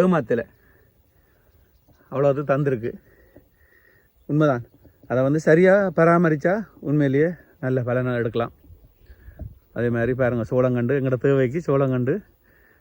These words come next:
அது பூத்திருக்கு, பொத்தியும் வந்திருக்கு. பார்க்க பார்க்க சந்தோஷமா இருக்கு. அஹ், மிளகாயில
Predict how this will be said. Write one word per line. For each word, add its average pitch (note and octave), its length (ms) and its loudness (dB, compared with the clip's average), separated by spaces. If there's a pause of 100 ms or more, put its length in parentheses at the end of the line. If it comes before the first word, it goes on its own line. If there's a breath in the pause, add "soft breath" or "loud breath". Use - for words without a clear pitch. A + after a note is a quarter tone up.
(120 soft breath)
அது A#2 220 -4
பூத்திருக்கு, D3 500 -2
பொத்தியும் D#3 360 0
வந்திருக்கு. C#3+ 420 0
பார்க்க D3+ 280 0
பார்க்க D3 320 2
சந்தோஷமா C#3+ 340 0
இருக்கு. A2+ 360 -4 (1300 soft breath)
அஹ், A#2 420 -2 (4000 loud breath)
மிளகாயில C#3+ 500 0